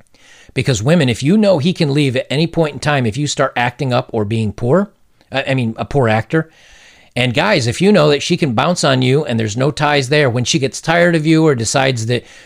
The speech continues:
she wants to go chase a different dude, and she can just say, "We're breaking up," and she leaves, and she's not required for half the rent, and you don't owe her child support, and you don't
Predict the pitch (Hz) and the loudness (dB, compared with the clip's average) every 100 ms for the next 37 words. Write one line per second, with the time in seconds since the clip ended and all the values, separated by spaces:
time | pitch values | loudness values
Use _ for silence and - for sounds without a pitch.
0 | - 151 147 143 139 135 123 151 139 127 | -10 -4 -2 -2 -2 -2 0 0 0 0
1 | 123 - 110 110 131 196 214 - 117 - | -2 -2 -4 0 2 2 -2 -8 -4 -2
2 | 147 143 127 - 127 120 - _ _ _ | -2 0 0 0 2 0 -4 _ _ _
3 | - 147 139 135 139 127 113 - _ _ | -4 0 2 2 2 0 0 -2 _ _
4 | _ 120 110 123 127 214 247 - - - | _ -4 -2 0 2 2 -2 -10 -16 -20
5 | - 110 - 113 120 131 160 - - - | -10 -6 -4 -2 0 0 0 -4 -10 -8
6 | 135 156 139 127 135 127 127 135 117 123 | -2 0 0 0 -2 0 -2 -2 0 0
7 | 147 - - 113 117 117 117 156 143 143 | -2 -8 -12 -4 -4 0 0 0 2 2
8 | 139 131 - 135 120 113 127 - 131 160 | 0 -4 -2 -2 0 -2 -6 -2 -2 -2
9 | - - 120 123 120 120 127 120 135 143 | -6 -10 -2 0 0 -2 -4 -2 2 0